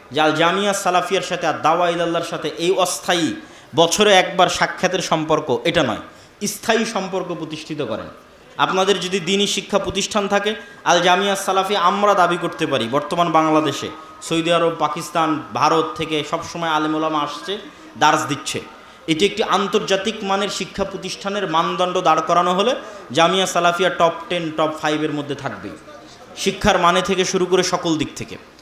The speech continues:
তো জামিয়া সালাফিয়ার সাথে সম্পৃক্ত হওয়া আর দাওয়া ইলাল্লাহর মক্তবের সাথে সম্পৃক্ত হওয়া এবং মাসিক আল এতেসামের এজেন্ট এবং গ্রাহক হওয়া, এগুলো হচ্ছে আমাদের সাথে সবসময় যোগাযোগ রাখার মাধ্যম।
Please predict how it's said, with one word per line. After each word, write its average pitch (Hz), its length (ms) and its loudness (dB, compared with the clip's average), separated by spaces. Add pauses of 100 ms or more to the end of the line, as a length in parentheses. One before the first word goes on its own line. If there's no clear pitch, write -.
(340)
তো 156 100 -2
জামিয়া 196 360 4
সালাফিয়ার 208 460 2
সাথে 208 160 -4
সম্পৃক্ত 196 480 -4
হওয়া 202 300 4
আর 175 220 4
দাওয়া 185 260 8
ইলাল্লাহর 180 440 4
মক্তবের 185 400 0
সাথে 185 220 -4
সম্পৃক্ত 175 480 -4
হওয়া 196 260 2 (520)
এবং 208 260 8 (360)
মাসিক 190 440 2
আল 220 100 4
এতেসামের 196 560 0 (200)
এজেন্ট 202 360 0
এবং 185 240 0
গ্রাহক 160 380 4
হওয়া, 104 260 -2 (100)
এগুলো 202 260 4
হচ্ছে 233 300 2
আমাদের 190 360 2
সাথে 220 220 -4
সবসময় 233 540 0
যোগাযোগ 180 380 2
রাখার 151 260 -2
মাধ্যম। 120 320 -6